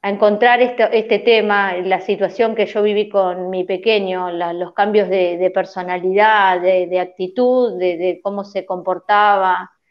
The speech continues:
eh, en, a mediados de septiembre, del mes de septiembre. Así que habrá sido del lapso de marzo a septiembre, los primeros días de, de, de clase, eh, fue,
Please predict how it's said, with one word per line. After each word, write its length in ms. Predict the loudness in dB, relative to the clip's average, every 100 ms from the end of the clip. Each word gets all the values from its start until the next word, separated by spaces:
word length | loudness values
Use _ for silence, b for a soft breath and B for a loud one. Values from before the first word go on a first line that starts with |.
| _ _ _ _ _ _ _
eh, 480 | 0 2 2 0 -2
en, 180 | -2 -2 -2 0 0
a 80 | 0
mediados 500 | 0 4 4 4 0
de 80 | -4
septiembre, 880 | -2 -4 -2 0 2 2 -2 -2 0
del 180 | -2
mes 160 | -2 -6
de 100 | -6
septiembre. 920 | -6 -8 -4 0 0 -2 -8 -10 -14 _ _
Así 280 | -18 -8 -2
que 80 | 2
habrá 320 | 2 2 0
sido 240 | 2 4 6
del 220 | 6 4
lapso 360 | 2 0 -2 0
de 120 | 0
marzo 880 | 0 2 2 -2 -2 2 2 2 -8 b b b b
a 240 | -4 -4 2
septiembre, 840 | 0 0 -4 2 2 2 2 2
los 160 | 2 -2 -2
primeros 480 | -2 2 2 2
días 380 | 2 4 2 0
de, 440 | 0 2 2 0 -2
de, 480 | 0 0 2 0 0
de 180 | -2 -2
clase, 800 | 0 0 0 -2 0 0 -2 -6 -6
eh, 580 | -2 0 0 -2 -14 -16 -2
fue, 480 | 2 4 2 -2